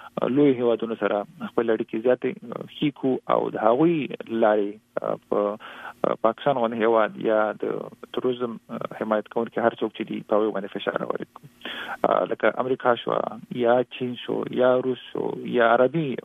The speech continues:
مملکتونو چې پاکستان سره ډېر زیات ښه روابط لري، د هغو چینلونو نه که موږ وکړی شو، که، که،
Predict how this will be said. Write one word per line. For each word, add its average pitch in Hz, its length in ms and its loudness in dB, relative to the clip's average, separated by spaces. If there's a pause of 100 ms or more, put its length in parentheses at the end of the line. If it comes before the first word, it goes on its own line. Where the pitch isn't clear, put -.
مملکتونو 113 520 -2
چې - 220 -10
پاکستان 110 420 0
سره - 100 -6
ډېر 110 120 -8
زیات 113 180 0
ښه - 140 -2
روابط 107 420 2
لري، 104 240 -4 (600)
د 123 40 2 (260)
هغو 175 360 4
چینلونو 135 460 -2
نه 107 260 2 (120)
که - 60 -6
موږ - 460 -2
وکړی 117 320 2
شو، - 160 -10
که، - 220 -6 (200)
که، 110 120 -4